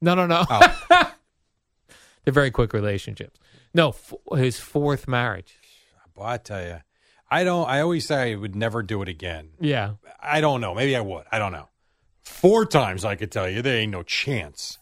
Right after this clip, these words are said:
Speaker 1: Four marriages.
Speaker 2: There's a thing, too. Like, you start to look at, like, your life and the years left.
Speaker 1: Yeah.
Speaker 2: I don't know.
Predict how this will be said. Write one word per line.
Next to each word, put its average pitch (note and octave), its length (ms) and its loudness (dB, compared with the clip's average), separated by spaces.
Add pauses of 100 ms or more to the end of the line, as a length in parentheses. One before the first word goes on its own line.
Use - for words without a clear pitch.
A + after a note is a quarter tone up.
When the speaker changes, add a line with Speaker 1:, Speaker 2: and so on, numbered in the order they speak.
(140)
Speaker 1:
Four C#3+ 520 2
marriages. G#2 680 -4
Speaker 2:
There's D4+ 180 -8
a E4+ 100 -4
thing, A#2+ 200 -2
too. F#2+ 420 -4 (600)
Like, C3 120 -18
you B2 60 -10
start C#3+ 260 -6
to B2+ 80 -2
look A#2+ 200 -4
at, G#2+ 140 -8
like, G2+ 240 -4 (120)
your A#2 160 -6
life G#2 300 -4
and A2+ 120 -6
the F#2 60 -6
years F2 320 -6
left. F2+ 420 -6 (220)
Speaker 1:
Yeah. C3 320 -2 (1600)
Speaker 2:
I C#3+ 80 0
don't F3+ 140 2
know. F2+ 320 -4